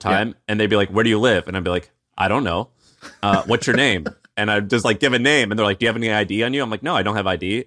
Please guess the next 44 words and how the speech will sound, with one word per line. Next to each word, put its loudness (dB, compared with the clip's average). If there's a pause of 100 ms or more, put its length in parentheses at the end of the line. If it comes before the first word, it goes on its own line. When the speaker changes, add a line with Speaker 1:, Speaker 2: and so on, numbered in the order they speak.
Speaker 2:
And -2
so 2
I 2
remember, 2
like, 0 (440)
there 6
Speaker 1:
Free 6
Speaker 2:
was 4
Speaker 1:
bus, 4
Speaker 2:
zero 4
Speaker 1:
free 0
bus 0
Speaker 2:
conse-, -10
there 2
were 4
Speaker 1:
pass. 2
<laughs> -4
Speaker 2:
zero 4
consequences. -2 (260)
<laughs> -8
There 4
were 6
zero 0
consequences. -4
I 0
mean, -2
that's 0
how 4
little 2
I 2
had. 0
Like, -4
I 0
didn't 0
have -4
cash -2
for -2
a -2
bus 0
fare, -4
which -10
was -14
two -4
fifty. -8